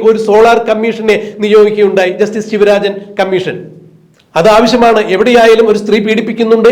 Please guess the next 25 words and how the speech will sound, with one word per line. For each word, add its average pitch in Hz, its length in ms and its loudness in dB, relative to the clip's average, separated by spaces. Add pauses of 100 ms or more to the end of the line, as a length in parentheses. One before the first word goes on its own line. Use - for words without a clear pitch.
എന്നറിഞ്ഞാൽ 214 400 2
തീർച്ചയായും 220 500 2
നടപടിയെടുക്കണം. 202 580 0 (320)
എന്നിട്ട് 247 320 2 (380)
ആ - 20 4 (220)
റിപ്പോർട്ട് 254 480 0 (500)
മുഖ്യമന്ത്രിയുടെ 240 640 2
കയ്യിൽ 233 320 0
കിട്ടിയത് 233 360 0 (160)
ഉടനെ 240 340 2
തന്നെ 220 260 2
വേങ്ങര 226 300 2 (120)
തിരഞ്ഞെടുപ്പ് 220 520 2
നടക്കുന്ന 214 400 0
അവസരത്തിൽ 220 360 0 (300)
മുഖ്യമന്ത്രി 240 500 2
തന്നെ 226 160 2 (160)
ഈ 233 40 0 (120)
വിവരം, 214 320 2
റിപ്പോർട്ടിലുള്ള 214 540 0
വിവരം 202 260 0 (320)
വെളിപ്പെടുത്തുകയുണ്ടായി. 202 880 0 (340)
അന്ന് 233 200 2 (760)
മുൻ 247 160 4
മുഖ്യമന്ത്രി 247 460 2